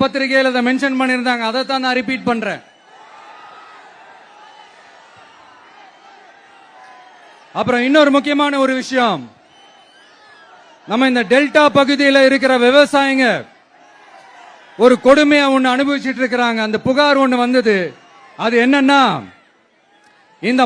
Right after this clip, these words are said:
மாவட்டத்துல இருக்கிற இந்த கொள்முதல் மையங்கள்ல இந்த நெல்லை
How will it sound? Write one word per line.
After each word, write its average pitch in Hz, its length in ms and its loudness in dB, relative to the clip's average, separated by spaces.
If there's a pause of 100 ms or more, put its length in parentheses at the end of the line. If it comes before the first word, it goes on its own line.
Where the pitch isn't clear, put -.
மாவட்டத்துல 277 600 0 (120)
இருக்கிற 254 280 0 (2000)
இந்த 196 100 -8 (140)
கொள்முதல் 277 680 4
மையங்கள்ல 262 560 2 (2250)
இந்த 190 120 -2 (140)
நெல்லை 285 340 6